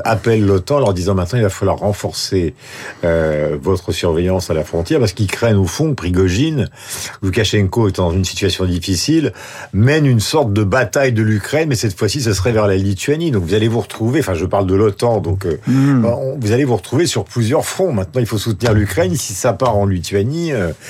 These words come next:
Speaker 1: ça va devenir très compliqué.
Speaker 2: Vous savez, la, la mission principale de l'otan, euh, j'ai eu,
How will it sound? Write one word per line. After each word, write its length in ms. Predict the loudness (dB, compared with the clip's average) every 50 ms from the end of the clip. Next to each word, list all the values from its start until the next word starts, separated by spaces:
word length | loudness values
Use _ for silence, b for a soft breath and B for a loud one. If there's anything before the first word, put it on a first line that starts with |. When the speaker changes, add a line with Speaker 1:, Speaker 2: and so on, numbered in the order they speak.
| B B
Speaker 1:
ça 140 | B -2 0
va 120 | 2 2
devenir 280 | 2 2 2 2 0 0
très 160 | 0 0 -2
compliqué. 560 | -2 -2 -4 -4 -4 -4 -2 -2 0 0 -2 -4 -8 B B B B B B B _ _ _
Speaker 2:
Vous 80 | -2 0
savez, 100 | 2 2
la, 120 | 2 0
la 160 | -2 -2 -2 0
mission 360 | 0 0 0 0 0 0 0
principale 580 | 0 0 0 0 0 -2 -4 -2 0 0 2 2
de 60 | 2
l'otan, 520 | 2 2 0 0 0 2 2 4 4 2
euh, 360 | 2 0 -2 -2 -2 -2 -4 -4 -4
j'ai 200 | -6 -8 -6 -4
eu, 460 | -4 -2 -2 0 -2 -2 -2 -4 -6